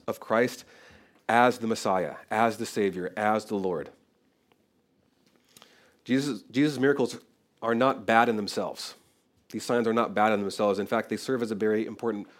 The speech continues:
purpose in helping us believe. This is, in fact, what John writes in his purpose statement of the book. John chapter twenty, verses thirty through thirty-one. "Now Jesus did many other signs in the presence of disciples."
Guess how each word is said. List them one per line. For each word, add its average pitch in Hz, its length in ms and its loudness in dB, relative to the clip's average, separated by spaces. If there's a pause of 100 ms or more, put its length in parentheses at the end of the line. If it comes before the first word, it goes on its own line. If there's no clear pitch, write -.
(160)
purpose 170 360 2
in 107 80 -4
helping 131 380 -4
us 95 100 -6
believe. 87 420 -8 (460)
This 127 120 -4
is, 135 40 0
in 139 80 4
fact, 127 240 4
what 117 140 -2
John 117 260 0
writes 117 320 4
in 117 140 -4
his 113 120 -4
purpose 139 340 -2
statement 104 360 -2
of 101 140 -6
the 104 60 -8
book. 110 320 0 (340)
John 110 200 2
chapter 120 220 -4
twenty, 127 240 0
verses 107 300 -4
thirty 113 180 -2
through 113 140 -8
thirty-one. 110 460 0 (640)
"Now 120 120 4
Jesus 135 260 2
did 127 140 2
many 131 280 6
other 147 200 6
signs 139 340 4
in 120 80 -2
the 117 60 2
presence 127 320 0
of 120 80 -2
disciples." 110 580 -2